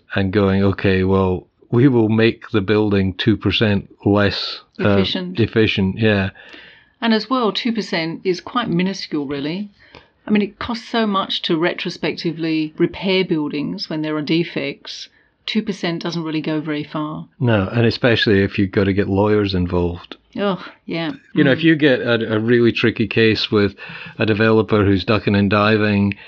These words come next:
Speaker 1: and doesn't want to, uh, accept that there are defects, then that money just disappears, 'cause you've got to get experts in to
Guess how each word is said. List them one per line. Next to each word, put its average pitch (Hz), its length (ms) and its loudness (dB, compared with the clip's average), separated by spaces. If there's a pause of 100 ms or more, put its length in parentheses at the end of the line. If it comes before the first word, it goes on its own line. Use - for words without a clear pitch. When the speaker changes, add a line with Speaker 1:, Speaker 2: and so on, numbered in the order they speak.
(260)
Speaker 1:
and 104 220 0
doesn't 113 340 0
want 101 400 -2
to, 95 840 2
uh, - 160 -16 (320)
accept 107 540 -2
that 87 140 -6
there 101 160 2
are 107 180 2
defects, 101 640 -2 (380)
then 139 140 2
that 123 140 2
money 104 300 2
just 90 300 -2
disappears, 101 760 0
'cause - 180 -4
you've 107 100 -4
got 110 100 2
to 101 80 2
get 95 160 -2
experts 98 640 -2
in 95 320 0
to 92 380 0